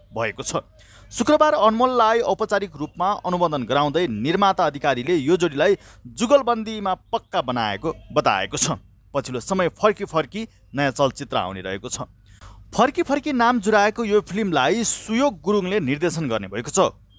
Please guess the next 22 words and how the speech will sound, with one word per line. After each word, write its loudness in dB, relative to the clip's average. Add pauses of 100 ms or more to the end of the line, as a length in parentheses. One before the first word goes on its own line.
उनले 4 (120)
यसअघि -2 (460)
शिल्पा 2
मास्के 0
र 2
आयुष्मान 2
जोशीलाई -2
लिएर 0 (340)
सानो 2
मन 0
बनाएका 0
थिए। -6 (420)
यो 6
फिल्मको -4
सुटिङको -4
समय -4
सार्वजनिक 0
भइसकेको -2
छैन, 2
तर 2
फिल्मको -4
घोषणासँगै 0